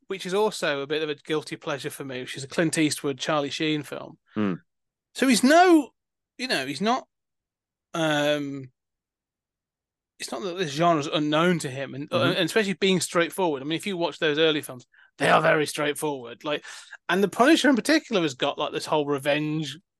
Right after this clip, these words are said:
Speaker 1: you know, thing, and, and, um, all these other bits and pieces in. So yeah,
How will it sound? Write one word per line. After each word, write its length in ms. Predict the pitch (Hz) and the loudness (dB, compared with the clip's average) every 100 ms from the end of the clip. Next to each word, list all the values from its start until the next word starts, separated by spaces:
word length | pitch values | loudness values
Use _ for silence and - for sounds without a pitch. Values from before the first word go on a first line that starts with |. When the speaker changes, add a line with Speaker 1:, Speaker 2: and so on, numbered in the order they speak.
| _ | _
Speaker 1:
you 120 | 175 | -6
know, 220 | 147 131 135 | -4 -6 -8
thing, 460 | - 147 143 143 | -4 -2 -2 -4
and, 180 | 127 120 | -6 -8
and, 260 | 131 131 127 - - - - - _ _ _ | -10 -10 -12 -20 -20 -20 -20 -20 _ _ _
um, 480 | 160 151 143 135 131 - | 0 2 2 0 -4 -4
all 140 | - | 0
these 100 | 165 | 2
other 120 | 156 151 | 2 0
bits 200 | 147 - | -2 -6
and 100 | 131 | -10
pieces 340 | 151 131 135 | -8 -6 -6
in. 200 | 127 123 - _ _ _ _ _ _ _ _ _ _ _ - | -8 -10 -16 _ _ _ _ _ _ _ _ _ _ _ -6
So 320 | - 175 170 | 2 4 4
yeah, 200 | 202 175 | 4 2